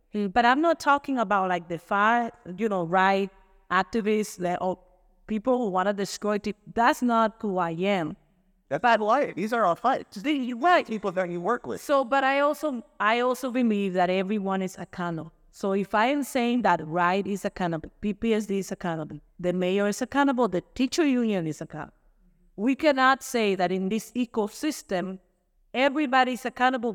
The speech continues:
Speaker 2: but the teacher u-, union, who has a lot of power. And
Speaker 3: Are you anti-teacher union?
Speaker 2: No, I'm not.
Speaker 3: So Ramona says it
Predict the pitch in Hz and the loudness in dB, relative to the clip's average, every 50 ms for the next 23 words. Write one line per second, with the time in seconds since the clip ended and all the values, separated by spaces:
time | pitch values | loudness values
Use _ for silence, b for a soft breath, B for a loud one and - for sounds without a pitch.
0 | 185 190 - - 240 240 254 208 196 233 226 - 226 220 - - 233 208 208 196 | -6 -4 2 2 4 4 4 0 -2 -4 -4 -4 -4 -6 -4 -4 -4 -2 -2 -2
1 | 185 180 185 180 - 180 175 196 196 185 190 175 175 - 240 269 233 240 226 214 | -2 -4 -6 -6 -6 -6 -4 -2 -2 -2 -4 -4 -6 -4 -4 -2 2 2 2 2
2 | 226 - 247 226 240 240 247 254 _ - - 294 302 339 370 349 277 - - 208 | 2 0 0 0 0 0 -2 -4 _ -6 -4 -2 0 0 0 0 -2 -2 -2 -2
3 | 202 123 139 151 165 196 185 - 165 175 180 175 - - 165 156 - 185 175 - | 2 2 2 2 2 -2 0 0 0 0 0 0 0 0 0 0 -4 -6 -4 -2
4 | 214 190 190 196 202 202 208 214 214 208 - _ - 247 220 233 247 269 285 294 | -2 -2 -2 -2 -2 0 0 -2 -2 -4 -6 _ -4 -2 0 0 2 0 0 0
5 | 320 403 415 415 359 - - - - 165 151 147 156 160 175 196 208 208 190 - | 0 0 2 2 2 0 -2 -4 -2 -2 0 0 2 2 2 2 2 0 -2 -4
6 | 202 190 175 - - - - | -6 -8 -8 -10 -18 -20 -20